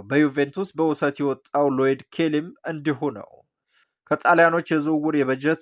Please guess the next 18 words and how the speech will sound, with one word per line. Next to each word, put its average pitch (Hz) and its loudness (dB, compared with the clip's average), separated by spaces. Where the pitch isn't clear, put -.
ንፋስ 143 2
ማግኘት 131 -4
አለመቻላቸውን 131 -4
ለማየት 131 -4
ሲጠባበቁ፣ 139 -4
የዩናይትዶች 160 2
ቋሚ 139 2
ተጫዋቾች 127 -4
በክለቡ 131 0
ላይ 120 -2
እንዲቆዩ 117 -10
የሚያደርግ 117 -6
አስገዳጅ 120 -4
ሁኔታም 123 -2
ተፈጥሮባቸዋል 117 -6
ይለናል 107 -10
የተለያዩ 117 -6
የእግር 117 -6